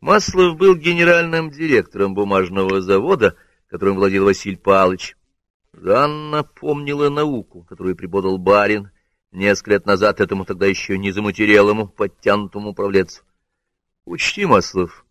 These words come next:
человек директором становится только тогда, когда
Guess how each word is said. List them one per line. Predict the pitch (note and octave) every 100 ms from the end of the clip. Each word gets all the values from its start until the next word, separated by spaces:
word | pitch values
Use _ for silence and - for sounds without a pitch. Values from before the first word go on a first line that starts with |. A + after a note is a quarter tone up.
| _ _ _ _ _
человек | - F2+ F2 G2 E3+ D#3+ F#2
директором | F#2 F#2+ C3+ D#3 A2 G#2
становится | - G2 F#2+ - -
только | G2+ F2+
тогда, | E2 F2 D#2+ E2 C3+ G#3 - _
когда | F2 F2+ F#2+ F#2